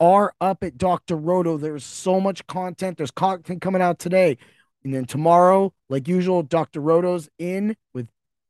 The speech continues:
Danger in our subs-only Discord, answering all your start si-, questions for your seasonal teams, your best ball, your dynasty leagues, and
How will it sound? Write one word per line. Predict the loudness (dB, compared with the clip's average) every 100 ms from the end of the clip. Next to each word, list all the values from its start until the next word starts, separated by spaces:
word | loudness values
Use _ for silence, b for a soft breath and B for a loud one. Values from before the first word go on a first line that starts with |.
| -2
Danger | 2 4 4 4 2 0 _ _ _ _ _ _
in | -6 -4
our | -4 -8 -12 _
subs-only | -8 0 0 0 -2 0 4 2
Discord, | 2 0 -2 -4 -2 2 2 0 -6 _ _ _ _ _ -8
answering | -8 -4 -6 0
all | 2 2
your | -2
start | -6 -4 0 0 -4
si-, | -12 -12 _ _ -6
questions | -4 -4 -6 -6 -6 2
for | 2
your | 2 -2
seasonal | -2 0 0 0 -2
teams, | -2 -2 0 -2 -6 _ _ -6
your | -6
best | -2 -2 -2 -2
ball, | 2 4 2 -2 _
your | -10
dynasty | -2 0 0 -2 -2 -4
leagues, | -2 -4 -6 _ _ _ _
and | 0 2 2 2